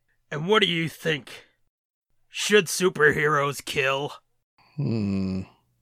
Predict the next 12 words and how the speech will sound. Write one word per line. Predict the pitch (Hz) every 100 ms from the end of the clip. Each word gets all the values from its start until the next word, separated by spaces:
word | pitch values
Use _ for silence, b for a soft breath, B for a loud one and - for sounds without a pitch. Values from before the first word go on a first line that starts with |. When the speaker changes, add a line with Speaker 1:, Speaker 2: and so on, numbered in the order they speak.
| _ _ -
Speaker 2:
With | 131
a |
few | 123 277
exceptions, | 269 - 135 117 - 123 107 98 - -
no, | 147 135 135 160 160 156
I | 151
really | 135 160 160
don't | 123 101
think | 120 -
they | 87
should, | - 123 95
man. | 87 90 95